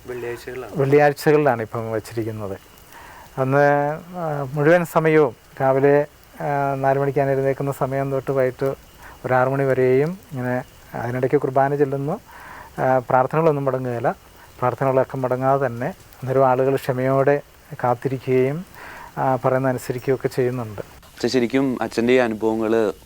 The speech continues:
Speaker 1: വലിയൊരു ഇൻസ്പിറേഷനാണ്. ശരിക്കും കർത്താവിൻ്റെ കോളിനോട് മടി കൂടാതെ, ആ ദൈവവിളിയിലേക്ക് മടി കൂടാതെ ദൈവവിളിയോട് യെസ് പറയുവാൻ അനേകർക്ക് അച്ഛൻ്റെ ഈ അനുഭവങ്ങൾ, ആ, പ്രേരകമാകട്ടെ എന്ന്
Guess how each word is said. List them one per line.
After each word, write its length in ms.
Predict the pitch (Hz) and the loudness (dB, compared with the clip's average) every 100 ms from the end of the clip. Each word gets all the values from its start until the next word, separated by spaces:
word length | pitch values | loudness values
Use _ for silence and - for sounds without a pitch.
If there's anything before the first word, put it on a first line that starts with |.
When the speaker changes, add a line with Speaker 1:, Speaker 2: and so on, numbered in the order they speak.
| 90 | -6
Speaker 1:
വലിയൊരു 540 | 101 120 135 131 120 - | -2 0 2 2 -2 -4
ഇൻസ്പിറേഷനാണ്. 760 | 107 104 - 104 104 - 107 82 - - - - - | -8 -8 -4 -2 -2 0 -4 -4 -10 -20 -20 -18 -6
ശരിക്കും 360 | 98 113 113 - - - - | -2 0 -2 -6 -12 -14 -6
കർത്താവിൻ്റെ 460 | 110 101 107 110 120 | -4 0 0 2 -2
കോളിനോട് 540 | 117 110 104 104 104 104 | 0 0 0 -2 -2 -2
മടി 300 | 101 107 117 | -2 0 2
കൂടാതെ, 480 | 110 101 92 87 - - - - - | 2 0 0 -4 -8 -16 -20 -12 -6
ആ 20 | |
ദൈവവിളിയിലേക്ക് 800 | 110 120 113 120 117 117 117 120 | 0 0 2 0 2 2 0 0
മടി 240 | 117 117 | -2 0
കൂടാതെ 380 | 120 117 110 107 | 0 0 0 0
ദൈവവിളിയോട് 500 | 110 110 107 110 117 | 0 0 0 0 2
യെസ് 280 | 120 117 - | 0 0 2
പറയുവാൻ 440 | 135 113 110 107 107 - - - | 2 2 0 -2 -8 -20 -20 -4
അനേകർക്ക് 560 | 123 131 131 139 131 147 | 2 4 4 2 2 2
അച്ഛൻ്റെ 560 | 135 120 127 123 127 117 | 2 2 0 2 2 2
ഈ 100 | 117 | 0
അനുഭവങ്ങൾ, 720 | 113 113 110 110 110 113 110 - - - - | 0 0 0 0 0 0 -2 -6 -20 -20 -10
ആ, 480 | 104 101 101 98 98 | -2 -2 -2 -4 -4
പ്രേരകമാകട്ടെ 800 | 113 110 110 113 113 110 104 98 | 0 2 2 0 0 -2 -2 0
എന്ന് 320 | 104 104 104 | 0 0 -4